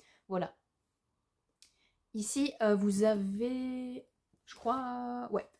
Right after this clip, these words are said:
trois cent vingt pages à vingt-huit euros.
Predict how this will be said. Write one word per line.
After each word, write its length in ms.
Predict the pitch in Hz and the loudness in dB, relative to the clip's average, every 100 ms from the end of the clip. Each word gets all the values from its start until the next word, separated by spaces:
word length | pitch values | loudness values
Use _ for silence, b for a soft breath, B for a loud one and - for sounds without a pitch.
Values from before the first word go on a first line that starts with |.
| _ | _
trois 240 | - 277 | -2 0
cent 600 | 277 - - - 262 247 | 0 -6 -6 0 2 4
vingt 320 | 202 196 220 196 | 2 2 2 2
pages 600 | - 185 269 208 175 - b b b - | 0 -6 -2 -2 -2 -10 b b b -2
à 200 | 190 190 | 4 4
vingt-huit 720 | 180 208 233 233 - 226 - | 2 0 0 -2 -14 -12 -2
euros. 480 | 220 220 208 302 | -2 0 -2 -2